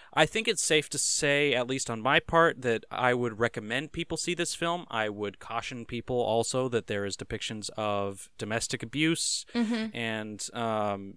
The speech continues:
Speaker 1: and that, and that sort of thing. So if that's a potentially triggering thing, be
Speaker 2: Yeah.
Speaker 1: warned about that.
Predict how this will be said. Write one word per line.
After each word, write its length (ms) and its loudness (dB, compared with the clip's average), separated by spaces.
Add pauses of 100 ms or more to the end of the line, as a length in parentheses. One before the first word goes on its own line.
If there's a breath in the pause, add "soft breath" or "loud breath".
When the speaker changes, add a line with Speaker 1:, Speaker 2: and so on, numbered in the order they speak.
Speaker 1:
and 180 -6
that, 200 4 (140)
and 360 -6
that 240 2
sort 180 0
of 100 0
thing. 320 -2
So 280 0
if 120 -4
that's 300 -4
a 80 -6
potentially 400 -12
triggering 380 0
thing, 200 -2
be 120 -6 (120)
Speaker 2:
Yeah. 220 6
Speaker 1:
warned 160 2
about 280 -2
that. 300 6